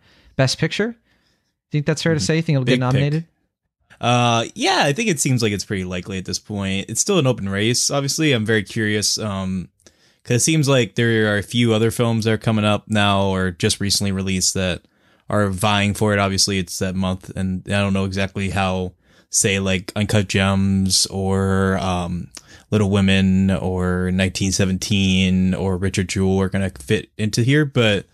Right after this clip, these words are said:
Speaker 2: uh, it seems more likely than not that there is any, like, certainties in this race. That's one of them.
Speaker 1: Yeah, if there's any film I think is probably gonna not make the cut,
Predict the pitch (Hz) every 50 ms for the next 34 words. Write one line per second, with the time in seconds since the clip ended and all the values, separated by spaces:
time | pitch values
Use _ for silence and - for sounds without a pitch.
0 | _ _ - 107 110 110 107 107 101 95 123 - 143 131 - 220 190 135 110 117
1 | 117 117 107 104 101 95 - 98 95 95 95 95 95 - - 95 95 92 - -
2 | 104 98 98 95 92 95 92 92 92 92 92 90 90 87 - - 113 98 95 92
3 | 87 - 101 95 90 - 92 92 87 - - 98 95 92 90 - - 98 92 -
4 | - 95 92 92 92 95 95 98 101 104 104 - 131 127 143 151 160 156 151 135
5 | 117 113 - - - - - - 143 139 131 123 123 117 - - 135 123 - 131
6 | - - 135 123 120 127 117 117 117 113 110 110 107 104 101 104 - _ _ -
7 | 127 131 120 113 117 120 - 110 113 113 104 - - - - - - - 175 170
8 | 165 -